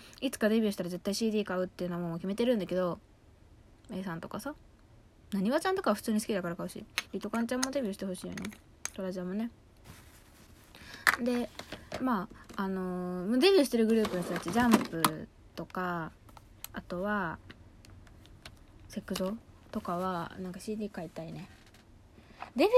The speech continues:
ューしてないグループの人たちは、なんか、まあ、要望送ったりとか、あとなんか、ここぞっていう頑張らないといけないところとかがあったらもちろん協力するから、なんか、それはストタンの人たちに、なんか、要請してほしい。ここで協力してほしいですみたいな。絶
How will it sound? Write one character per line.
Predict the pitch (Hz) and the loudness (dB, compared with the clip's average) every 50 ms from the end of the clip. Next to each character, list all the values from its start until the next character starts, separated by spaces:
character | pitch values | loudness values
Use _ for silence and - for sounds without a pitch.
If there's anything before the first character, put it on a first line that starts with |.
| 466 | 10
ュ | 415 | 10
ー | - | 8
し | - | 4
て | - - 311 | 4 4 6
な | 302 330 330 330 | 6 8 6 6
い | 285 233 | 6 4
グ | 240 247 | 4 6
ル | 262 254 240 | 6 4 4
ー | |
プ | 240 226 | 2 0
の | 214 202 | -2 -2
人 | 208 208 - | -2 -2 -2
た | 202 175 | -4 -4
ち | - 190 | -2 -2
は、 | 190 196 196 190 180 170 185 | -2 0 0 0 0 -2 0
な | 214 233 226 | 0 0 0
ん | 208 | 0
か、 | - - 190 196 190 180 185 | -2 -2 -2 -2 -2 -2 -2
ま | 196 196 | 0 2
あ、 | |
要 | 214 254 294 302 | 4 6 6 6
望 | 302 320 320 | 6 4 4
送 | 311 - 320 | 4 2 0
っ | 311 | -2
た | - - 311 | 2 2 2
り | 254 208 | 2 2
と | - 180 | -2 -6
か、 | - - 185 202 | -4 -4 -4 -2
あ | 226 | -2
と | - | -2
な | 226 247 | -2 -4
ん | 233 | -4
か、 | - | -6
こ | - - 254 | -6 -6 -2
こ | - 349 349 | 2 2 2
ぞ | 311 349 349 | 4 2 0
っ | 339 | -2
て | - - - 220 | -2 -2 0 0
い | 196 | 2
う | 185 | 2
頑 | 202 208 220 226 | 2 2 2 2
張 | 254 | 2
ら | 269 277 | 2 2
な | 262 233 208 | 2 2 0
い | 208 | 0
と | - 175 | -2 -6
い | 170 | -6
け | - 185 | -4 -4
な | 185 185 | -4 -4
い | 180 | -6
と | 185 | -6
こ | - - | -4 -4
ろ | 190 190 | -4 -4
と | - 185 | -4 -6
か | 190 180 | -6 -4
が | 180 208 | -4 -4
あ | |
っ | 226 | -2
た | - 233 | -2 -2
ら | 196 | -2
も | 196 185 | -2 -2
ち | - 208 | -2 -4
ろ | 185 | -4
ん | 170 | -4
協 | - 170 | -4 -6
力 | 170 170 - - | -6 -6 -8 -8
す | - | -8
る | 175 175 | -8 -6
か | - 185 | -6 -6
ら、 | 180 180 | -4 -4
な | 185 | -6
ん | 185 | -6
か、 | 202 | -6
そ | - 233 | -4 -4
れ | 240 | -2
は | 233 226 | -2 -2
ス | - | 0
ト | 277 269 | -2 0
タ | 285 285 | 0 0
ン | 269 | -2
の | 269 277 277 262 233 - - - - | -2 -6 -6 -8 -10 -14 -16 -14 -6
人 | - 262 | -2 0
た | 247 214 | 0 0
ち | - 180 | 0 -4
に、 | 185 190 180 - 214 - - - - - - - - - | -6 -4 -6 -6 -8 -12 -16 -18 -14 -14 -14 -14 -10 -6
な | 202 196 | -6 -6
ん | 180 | -4
か、 | - 165 165 - - | -4 -6 -8 -6 -4
要 | 185 214 240 | -2 -2 0
請 | 247 - 277 269 | 2 2 2 2
し | - | 2
て | - 262 | 0 0
ほ | 262 254 | 0 0
し | 240 - - | -2 -2 -6
い。 | 180 - - - - - - - - - - - - - - - - - - - - | -8 -8 -10 -18 -20 -20 -20 -20 -20 -20 -20 -20 -20 -20 -20 -20 -20 -20 -20 -20 -18
こ | - - 208 | -10 -8 -4
こ | 214 214 208 | -2 0 0
で | 214 208 | -2 -2
協 | - - 226 214 | -2 -2 -2 0
力 | 208 214 - - 214 | -2 -2 -2 -4 -6
し | - | -4
て | - 214 | -2 -2
ほ | 208 208 | -2 -2
し | - 208 | -2 -2
い | |
で | 180 175 | -2 -2
す | 180 160 | -4 -4
み | 165 - | -6 -6
た | 170 | -4
い | 160 | -4
な。 | 175 | -2
絶 | 185 - 269 269 | 4 6 6 6